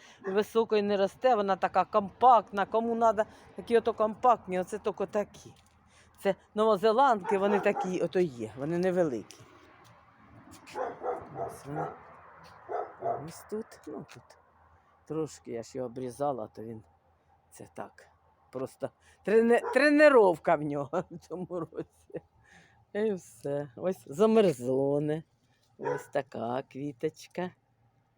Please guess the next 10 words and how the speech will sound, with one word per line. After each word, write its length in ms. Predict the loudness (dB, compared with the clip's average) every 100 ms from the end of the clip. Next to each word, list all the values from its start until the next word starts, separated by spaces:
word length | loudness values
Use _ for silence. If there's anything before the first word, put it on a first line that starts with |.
| _ -20 -20 -20 _ _ -20 -20 _ _ _ _ _ _ _ _ _ _ -10 -8 -6 -6 -6 -8 _ _ _ _ _ _ _ _ _ _ _ -10 -10 -10 -16 _ _ _ _ _ -20 _ -8 -8 -10 _ _
А 260 | -4 -2 -2
ось 400 | -6 -12 -16 -20 _ _ _ -18 -12
ніяк 380 | -8 -8 -10
не 120 | -10 -10
розкриється. 760 | -10 -12 -8 -6 -8 -12 -16 -16 _ _ _ _
А, 60 | -20 -20 -18
шалот. 800 | -12 -8 -8 -10 -14 -18 -20 _ _ _ _ -8 -8 -6
Lady 420 | 0 0 0 -4
of 100 | -6
шалот. 680 | -10 -4 -4 -2 -6 -8 -12